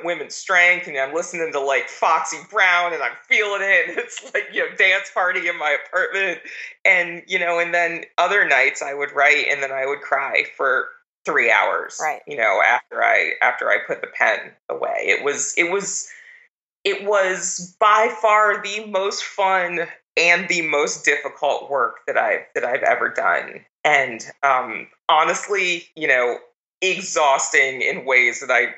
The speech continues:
Speaker 1: wasn't sure I could ever be, be exhausted. Whatever the next project is, is really so far down the line <laughs> that nobody should ask me about it.
Speaker 2: <laughs>
Speaker 1: I'm, I'm not, I'm, I'm honestly, like, I'm not sure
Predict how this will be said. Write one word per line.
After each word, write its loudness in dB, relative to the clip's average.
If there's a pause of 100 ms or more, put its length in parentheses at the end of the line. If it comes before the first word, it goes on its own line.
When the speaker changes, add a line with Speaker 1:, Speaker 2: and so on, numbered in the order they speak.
Speaker 1:
wasn't -2
sure 0
I 4
could -4
ever -2
be, -10 (220)
be -2
exhausted. 2 (240)
Whatever 0
the 0
next -2
project 0
is, -2
is -4
really -4
so 0
far 2
down 2
the 0
line 2
<laughs> -
that -2
nobody 0
should -6 (140)
ask -4 (120)
me -6
about 2
it. 0
Speaker 2:
<laughs> -14
Speaker 1:
I'm, 2 (160)
I'm -8
not, 2 (180)
I'm, 0 (120)
I'm 2 (120)
honestly, -2
like, -4
I'm -6
not 0
sure 2